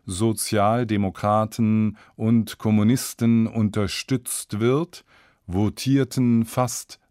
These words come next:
dreiundzwanzig Prozent. Die Wahlbeteiligung lag bei knapp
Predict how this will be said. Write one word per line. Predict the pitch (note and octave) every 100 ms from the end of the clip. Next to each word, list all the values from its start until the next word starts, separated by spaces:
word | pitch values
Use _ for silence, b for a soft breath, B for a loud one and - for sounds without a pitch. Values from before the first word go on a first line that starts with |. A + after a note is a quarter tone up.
| _
dreiundzwanzig | E2+ E2+ G2 F2+ D#2+ - D#2+ D#2+ D#2 - E2 - -
Prozent. | E2 D#2+ - F#2 D2 - - _ _ _ _ B B B -
Die | E2+
Wahlbeteiligung | F2 A#2 D3 A#2+ B2 B2 B2+ A#2+ B2+ B2+ B2 B B -
lag | E2+ F2 G2 - -
bei | F#2+ G2
knapp | - F2+ -